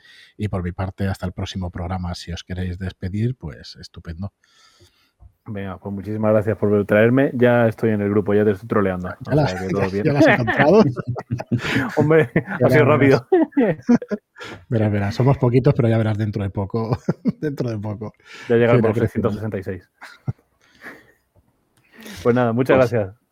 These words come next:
Speaker 1: A ti.
Speaker 3: Sí, muchas gracias. Muchas gracias a ti, Álvaro, por traernos a Terry Pratchett y descubrírnoslo.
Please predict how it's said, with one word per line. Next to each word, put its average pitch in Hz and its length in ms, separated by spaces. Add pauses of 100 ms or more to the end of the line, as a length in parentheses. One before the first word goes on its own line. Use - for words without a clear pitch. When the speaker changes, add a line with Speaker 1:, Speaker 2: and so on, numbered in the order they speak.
(720)
Speaker 1:
A - 100
ti. 87 60
Speaker 3:
Sí, 95 300
muchas 101 260
gracias. 95 280
Muchas 104 200
gracias 101 260
a 92 100
ti, 98 180
Álvaro, 107 420 (380)
por 95 260
traernos 101 680
a 90 460
Terry 90 180
Pratchett 98 460
y 95 400
descubrírnoslo. 107 920